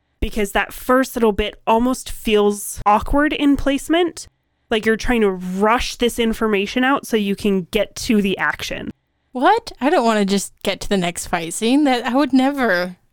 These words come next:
Speaker 1: Yeah, no, just like I would never, you know. <laughs>
Speaker 2: Coerce romance into a murder mystery?
Speaker 1: Hey, you set it up. <laughs>
Speaker 2: I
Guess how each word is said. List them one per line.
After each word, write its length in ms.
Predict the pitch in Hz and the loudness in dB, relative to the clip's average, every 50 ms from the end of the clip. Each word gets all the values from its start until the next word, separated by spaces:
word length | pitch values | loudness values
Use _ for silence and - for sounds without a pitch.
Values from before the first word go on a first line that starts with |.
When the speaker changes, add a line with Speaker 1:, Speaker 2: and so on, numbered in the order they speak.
| - _ _ _ | -20 _ _ _
Speaker 1:
Yeah, 460 | - 208 - - - 302 320 277 240 - - - _ - | -6 -4 -4 -2 0 0 0 -2 -4 -6 -12 -18 _ 0
no, 220 | 302 320 302 269 | 2 2 2 2
just 260 | 226 - 277 269 - | 0 0 -4 -2 0
like 180 | 277 254 247 - | -2 -2 0 0
I 160 | 233 240 247 | 0 0 2
would 220 | 247 247 247 240 - _ | 2 2 0 0 -2 _
never, 520 | 240 240 233 226 233 233 233 233 226 220 - - - _ _ | -2 -2 0 0 2 2 4 4 2 2 -2 -8 -16 _ _
you 140 | 233 240 233 | -4 -2 0
know. 360 | 220 208 208 208 220 220 214 - _ _ _ _ - | 2 2 2 2 0 0 -4 -10 _ _ _ _ -2
<laughs> 540 | - - - - - - 605 415 415 - 320 311 605 - - - - - 381 - - _ - - - _ 392 - | 0 0 0 -2 -4 -6 -4 -2 0 0 0 0 -2 -4 -4 -4 -2 -4 -4 -4 -2 _ -6 -6 -2 _ -4 -2
Speaker 2:
Coerce 500 | - 220 208 214 208 208 208 202 - - | 0 0 0 2 2 0 -2 -2 -4 -2
romance 560 | 202 202 196 196 196 196 196 196 196 - - | 0 2 2 2 2 0 0 -2 -4 -4 -4
into 320 | 196 190 180 202 180 175 170 | -4 -4 -2 -2 -4 -2 -2
a 240 | 165 160 170 175 - | -2 -4 -6 -6 -2
murder 260 | 202 190 190 185 196 | 0 0 2 2 2
mystery? 480 | 202 196 196 - - - 233 233 226 - _ _ _ _ _ _ _ | 2 2 0 -2 -2 -2 -2 -4 -4 -8 _ _ _ _ _ _ _
Speaker 1:
Hey, 240 | - 247 294 262 233 | -4 0 0 0 0
you 580 | 180 170 185 180 180 190 214 233 254 277 330 | -2 -4 -6 -4 -2 0 2 4 4 4 4
set 380 | 302 - - - 269 240 240 240 | 2 0 -2 -2 0 2 2 2
it 160 | 240 240 220 | 2 2 2
up. 300 | 202 208 214 208 - - - | 2 2 2 2 2 0 2
<laughs> 40 | 831 | 2
Speaker 2:
I 480 | - 855 807 807 831 807 762 784 762 | 4 4 2 2 -2 -4 -4 -4 -8